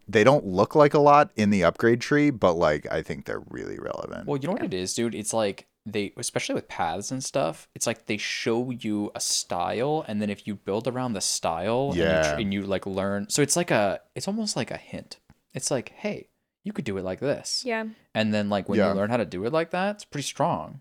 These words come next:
Speaker 3: That's how I figured out that Vestal thing. But I think Jim's right, too. I think there's also just, like, the pure numbers upgrades are really helpful.
Speaker 2: Definitely.
Speaker 1: If you were speedrunning, like, beating this game,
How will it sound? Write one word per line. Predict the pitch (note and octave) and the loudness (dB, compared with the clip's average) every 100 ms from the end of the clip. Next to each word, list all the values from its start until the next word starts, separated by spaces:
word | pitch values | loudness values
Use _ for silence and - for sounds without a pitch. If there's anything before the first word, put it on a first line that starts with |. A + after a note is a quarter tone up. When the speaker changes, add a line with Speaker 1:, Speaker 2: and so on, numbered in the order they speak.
| _ | _
Speaker 3:
That's | C4 B3+ | -2 0
how | C4+ | -2
I | |
figured | B3 A#3 | 2 2
out | G#3+ G#3 | 2 0
that | F#3 | -4
Vestal | F#3+ G3+ F#3+ | -2 -4 -6
thing. | - F#3 G#3 | -4 -4 -2
But | A#3+ A#3+ | 4 6
I | |
think | D4+ C#4+ | 6 2
Jim's | A#3+ G3+ | 0 0
right, | F#3+ | -2
too. | A3 | 0
I | G3 | 0
think | A3+ | 0
there's | A#3+ | 0
also | G#3 F3+ G3+ | 0 0 -2
just, | F#3 F3 | -4 -2
like, | F#3+ - | -4 -2
the | |
pure | G3 - G#3+ G#3 | -4 2 4 4
numbers | E3 D3+ G3 G3 G#3 - | 2 0 0 0 0 -2
upgrades | A3 - A#3 A#3+ - | -4 0 0 0 0
are | F#3 F3+ | -2 0
really | - - G3 | -4 -4 -4
helpful. | G#3 - - G#3+ A3+ - | -6 -6 -2 -2 -2 -2
Speaker 2:
Definitely. | E2+ D2+ - E2 A2+ C3+ | -4 -2 -8 -10 -4 0
Speaker 1:
If | - | 2
you | C#3+ | 8
were | F3 | 8
speedrunning, | G3+ - A#2 A2 A#2 A#2+ B2 C3 A#2+ | 6 2 2 4 6 6 6 2 0
like, | G#2+ F#2+ F2+ - _ _ A2+ F#2 | 4 4 2 -6 _ _ -10 -2
beating | G2+ G2+ G#2+ | 2 4 4
this | G2 - | 2 0
game, | E2 E2+ G#2 A2 | 0 4 4 2